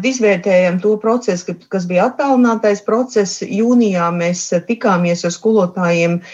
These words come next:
trīs intensīvās tādās, em, em, mācīšanās dienās, kurās tikās arī, starp citu, jauno mācību jomu pedagogi un, eh, sāka jau modelēt, tad, tad, eh, jauno mācību saturu, tad, tad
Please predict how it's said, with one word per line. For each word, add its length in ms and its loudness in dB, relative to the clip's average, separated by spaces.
trīs 320 0
intensīvās 1080 0
tādās, 600 0
em, 320 0
em, 240 0
mācīšanās 840 0
dienās, 600 2
kurās 340 0
tikās 480 0
arī, 320 0
starp 280 -4
citu, 340 -2
jauno 720 2
mācību 520 0
jomu 520 0
pedagogi 760 2
un, 320 0
eh, 180 -2
sāka 640 -2
jau 220 0
modelēt, 560 2
tad, 160 -4
tad, 220 -4
eh, 180 4
jauno 580 2
mācību 460 0
saturu, 560 -2
tad, 140 -2
tad 120 -2